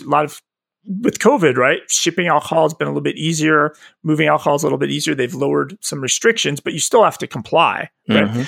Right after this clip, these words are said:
Speaker 1: And so th-, it's interesting 'cause they've released this, but it's not just the tracking from the sales tax type and the reporting. From day one, like, how to properly even register and maintain your state license. They assist you with that.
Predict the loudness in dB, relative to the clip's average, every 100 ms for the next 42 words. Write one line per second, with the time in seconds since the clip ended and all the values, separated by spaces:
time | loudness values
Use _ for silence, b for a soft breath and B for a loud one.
0 | B B -4 -2 2 4 2 2 0 0
1 | -2 -2 -4 2 2 2 0 2 2 2
2 | -2 -2 -4 -4 0 0 0 0 0 0
3 | -4 -8 -6 -6 -6 -8 -6 -6 -4 -2
4 | -4 -4 -4 -4 -4 -2 -2 -4 -6 -8
5 | -4 -2 0 -2 -6 B B B B B
6 | _ -4 -2 2 2 4 2 0 -2 -2
7 | -2 -4 -2 -2 2 0 0 -2 -2 -2
8 | 0 -2 -2 -6 -8 _ _ _ -8 -4
9 | -4 -2 -4 -2 -4 0 0 2 0 -2
10 | -6 -10 -10 _ _ -2 0 0 -2 -2
11 | -2 0 0 0